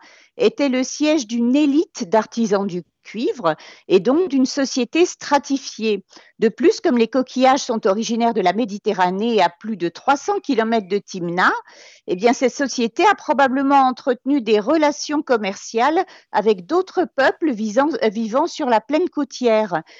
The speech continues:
Cependant, les chercheurs pensent que les sociétés de l'époque n'étaient pas des sociétés sédentarisées,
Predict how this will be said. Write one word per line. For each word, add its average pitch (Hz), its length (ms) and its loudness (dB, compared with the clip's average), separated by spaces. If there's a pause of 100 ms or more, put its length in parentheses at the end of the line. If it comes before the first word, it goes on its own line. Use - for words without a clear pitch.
(300)
Cependant, 262 600 2
les 254 140 2
chercheurs 262 500 -2
pensent 269 320 0
que - 80 -6
les 226 160 2
sociétés 254 480 -4
de 190 80 -12
l'époque 208 340 0
n'étaient 175 300 -4
pas 302 200 4
des 254 160 0
sociétés 226 680 -2
sédentarisées, 214 960 -2